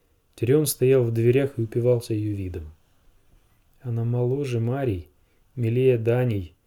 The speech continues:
красивее Алаяи. Она всё, что мне нужно, и больше того. Как может шлюха казаться такой чистой и невинной?»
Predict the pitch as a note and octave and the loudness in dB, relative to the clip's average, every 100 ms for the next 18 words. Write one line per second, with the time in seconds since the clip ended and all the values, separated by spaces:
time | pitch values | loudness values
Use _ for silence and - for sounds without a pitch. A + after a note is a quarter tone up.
0 | _ _ _ - A#2+ A2 - B2+ B2 G#2+ | _ _ _ -2 0 0 -4 -4 -2 -2
1 | G#2+ A#2+ A2 G#2+ G#2 G#2 G2+ F2+ E2+ - | -2 -4 -4 -2 -2 0 -2 -4 -10 -16
2 | _ _ _ _ _ _ _ _ A#2 A#2+ | _ _ _ _ _ _ _ _ -6 -2
3 | C3 B2+ - D#3 D#3 D3+ C3 A#2+ A2 A2 | -2 -4 -4 -2 -2 -2 -2 0 0 0
4 | B2 A2 F2+ E2 E2 E2+ F#2+ C3 C#3+ A2+ | 0 -2 -6 -8 -10 -10 -2 0 0 -4
5 | G#2 G2 F2 D2+ _ _ _ _ _ _ | -8 -10 -10 -16 _ _ _ _ _ _
6 | _ - G3 G3 E3+ D#3 - F#3 G3 D#3 | _ -12 -6 -6 -4 -6 -6 -6 -2 -2
7 | - A#2 D3+ D3+ C3 - B2 B2+ A#2 - | -2 0 0 -2 -6 -6 -4 -4 -4 -4
8 | D#3 D3+ - C3+ C#3 C#3 B2+ F2 D#2 D#2 | -6 -8 -6 -6 -6 -8 -8 -8 -8 -12